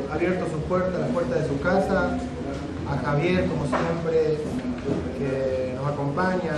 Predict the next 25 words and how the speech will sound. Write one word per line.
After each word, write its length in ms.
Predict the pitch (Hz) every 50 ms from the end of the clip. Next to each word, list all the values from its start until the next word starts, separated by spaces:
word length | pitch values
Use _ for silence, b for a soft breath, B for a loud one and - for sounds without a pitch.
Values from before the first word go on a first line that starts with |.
| 151 143 143
el 60 | 139
ministro 320 | 135 147 147 151 151 131
que 500 | 139 147 135 131 127 127 123 123 139 143
mencionaba 400 | 143 139 - 147 147 151 151 151
él 60 | 151 147
anteriormente, 720 | 143 143 143 143 147 151 151 185 190 196 190 190 185 185 180 185 185 - 233 - - - - - - - - - - - - - - - - - - - - - - - - - - - -
porque 720 | 180 180 180 180 180 180 185 180 180 180 175 175 175 175 175
para 140 | 175 175 180
nosotros 420 | 185 185 202 226 220 226 233 226 214
es 120 | 208 208
de 120 | 196 185
suma 220 | - 247 247 220 196
importancia 800 | 175 160 165 - 147 156 - 151 - - - 160 160 156 - - - - - - - - -
que 160 | 160 165 160
la 140 | - 156 156
provincia 400 | - - 196 214 202 190 196 185
de 60 | 175
Entre 120 | 170 165 160
Ríos 200 | 175 185 196 185
esté 240 | 170 - - 185 180
bien 280 | 180 196 214 226 220 214
informada 840 | 196 185 - 180 175 175 180 185 185 180 180 180 180 180 180 - -
en 120 | 185 165
qué 100 | - 196
consiste 680 | 196 190 185 180 - 180 175 - - 170 165 165 165 160